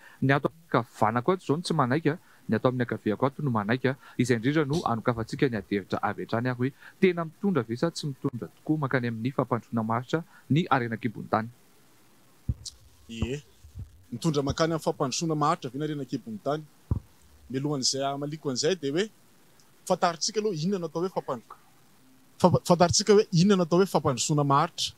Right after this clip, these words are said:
Speaker 2: Ny atao hoe fampandrosoana maharitra dia ny fahatanteran'ny teboka telo lehibe mamey azy. Dia ny équité sociale na ny, ah, fiainana fitoviana ara-tsosialy,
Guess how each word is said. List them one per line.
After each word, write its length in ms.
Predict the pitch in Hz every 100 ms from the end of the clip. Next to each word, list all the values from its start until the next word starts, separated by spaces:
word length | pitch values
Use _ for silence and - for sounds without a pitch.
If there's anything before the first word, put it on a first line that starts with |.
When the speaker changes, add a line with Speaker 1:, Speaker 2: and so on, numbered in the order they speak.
| _ _ _ _ _ _
Speaker 2:
Ny 80 | 123
atao 140 | 127 202
hoe 60 | 196
fampandrosoana 480 | 170 156 - 180
maharitra 500 | 165 170 - - 214 233 _ _ _ _ _ _ -
dia 160 | 139 131
ny 80 | 127
fahatanteran'ny 720 | 165 156 160 170 160 156 156 -
teboka 300 | 143 - 147
telo 260 | - 175 160
lehibe 400 | 127 104 139 214 - _ _ _ - _ - -
mamey 340 | 117 117 131 139
azy. 320 | 175 180 - - _ - - -
Dia 180 | 139 135
ny 180 | 151 240 - _ - _ _ -
équité 460 | 139 165 143 170
sociale 640 | 147 165 - 190 247 208 110 - _ _ _ _ -
na 240 | 123 170
ny, 200 | 220 262 254 131 - - - - - - - - - -
ah, 540 | 135 135 131 131 127 123 - 151 120
fiainana 680 | - 170 165 160 156 156 156
fitoviana 460 | 170 - 131 135
ara-tsosialy, 720 | 135 139 165 - 190 247 165